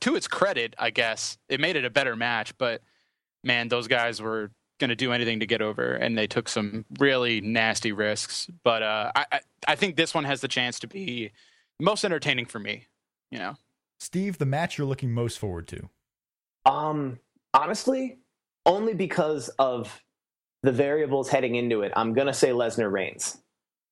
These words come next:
Speaker 1: Hmm.
Speaker 3: And not for just the in-ring competition, it's just that between now and Sunday, hypothetically, there are at least ten variables that can happen that will change the outcome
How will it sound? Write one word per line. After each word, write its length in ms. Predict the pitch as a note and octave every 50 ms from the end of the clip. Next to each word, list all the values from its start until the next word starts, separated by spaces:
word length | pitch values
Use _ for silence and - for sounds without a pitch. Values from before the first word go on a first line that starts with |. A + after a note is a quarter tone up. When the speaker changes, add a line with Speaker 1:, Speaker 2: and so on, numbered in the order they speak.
| _
Speaker 1:
Hmm. 60 | A2 G2 F#2+ _ _ -
Speaker 3:
And 180 | D#3 D#3 D3+ D3+
not 260 | E3 E3+ F3+ - -
for 180 | - F#3+ F#3
just 300 | D#3+ C3+ D#3 D3 - -
the 80 | - D#3
in-ring 560 | - - C#3+ C#3 C#3 C#3 C3+ C3 B2 B2 B2 -
competition, 720 | - C3+ B2 - A#2+ A2+ - D3 C#3 - - B2 A2 G#2 -
it's 200 | - B2 - -
just 360 | - - B2+ - - - - -
that 300 | B2+ A#2+ A2 - - - _ _ _ _ _ -
between 540 | C3+ - - F3 F#3+ F#3 F3 E3+ E3 E3 E3
now 340 | D#3 C#3+ D3+ D#3+ D#3+ D#3
and 200 | G2+ C3+ C3 B2+
Sunday, 580 | - - D3+ C3+ B2+ B2 A#2 G#2 D#2+ B1+ - - _ _ _ _ _ _ _ _ _ _ -
hypothetically, 640 | - D#3+ D3+ D3 D3+ - E3+ E3+ E3 - D#3+ C#3+ C3
there 360 | A#2 C#3 D3 C#3+ C#3 B2+ -
are 400 | C3 C3 C3 B2 A#2+ A#2 A2+ - - _ _ _ _ _ -
at 120 | D3+ D3+
least 240 | C#3 F#3 F3+ C#3+ - -
ten 220 | - F#3+ E3+ E3
variables 460 | D#3 D3+ C#3+ C#3 B2+ A#2 B2 A#2 -
that 80 | - A#2
can 160 | - A#2+ A#2
happen 360 | A2+ A#2 A2 A2 - A#2 A2
that 120 | A#2 A#2 A#2
will 120 | A#2+ A#2+
change 340 | - - D3+ D3 D3 C3 A#2
the 120 | B2+ B2+ C3
outcome 600 | C#3 C#3+ - - D#3 C#3+ C#3 C3+ C3+ C3+ B2+